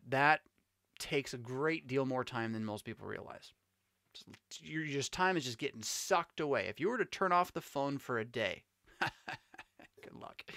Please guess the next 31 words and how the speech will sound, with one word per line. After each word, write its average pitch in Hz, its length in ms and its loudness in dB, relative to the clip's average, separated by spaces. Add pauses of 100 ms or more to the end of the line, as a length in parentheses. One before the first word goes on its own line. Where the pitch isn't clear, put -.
(220)
Uh, - 80 4
if 151 80 4
you're 226 80 6
gonna 254 160 10
turn - 180 6
off 202 160 8
the 175 100 2
phone 165 360 4
for 135 200 0
a 120 60 2
day, 120 600 0 (560)
um, 127 420 4 (180)
you 127 260 0
would 175 140 6
be 147 160 0
stunned 156 800 4
with 120 160 -2
how 120 120 -2
much 104 200 -6
time 98 240 -8
you - 80 -14
had 123 160 -16
in - 80 -18
that - 140 -20
day. - 180 -20 (880)
Um, 113 360 -4 (260)
so, 147 380 6 (760)
so - 160 -4
that's 175 260 6
one 254 220 8
thing. 135 240 2